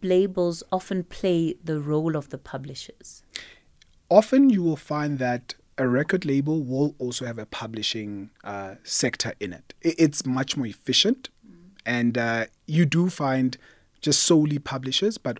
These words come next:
Speaker 2: often it's a record label and a publisher.
Speaker 1: Okay.
Speaker 2: Yeah.
Speaker 1: A-, and when it comes to then ho-, the, the distribution of these royalties, who gets what?
Speaker 2: Yes.
Speaker 1: Are those the negotiations that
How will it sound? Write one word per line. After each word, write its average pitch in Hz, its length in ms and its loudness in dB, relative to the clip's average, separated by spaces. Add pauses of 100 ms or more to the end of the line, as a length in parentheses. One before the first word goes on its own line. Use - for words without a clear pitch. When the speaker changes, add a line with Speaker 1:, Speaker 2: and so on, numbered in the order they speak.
Speaker 2:
often 170 460 0
it's - 160 -10
a 113 40 -8
record 117 280 -8
label 160 340 -6
and - 140 -8
a - 40 -10
publisher. - 460 -14 (180)
Speaker 1:
Okay. 175 220 -20 (220)
Speaker 2:
Yeah. 107 160 -8 (360)
Speaker 1:
A-, 202 380 0
and 214 260 0
when 226 160 0
it 415 200 -8
comes 220 320 -6
to - 100 -8
then 175 420 -2
ho-, - 340 -12
the, 165 580 2 (420)
the - 80 -4
distribution 165 960 -2 (440)
of 151 520 -2
these 156 300 -6
royalties, 151 580 -4
who 190 220 -2
gets 147 260 -6
what? 147 420 -6 (120)
Speaker 2:
Yes. - 220 -16 (580)
Speaker 1:
Are 185 220 4
those 202 300 8
the 196 100 2
negotiations 160 960 -6
that 147 180 -6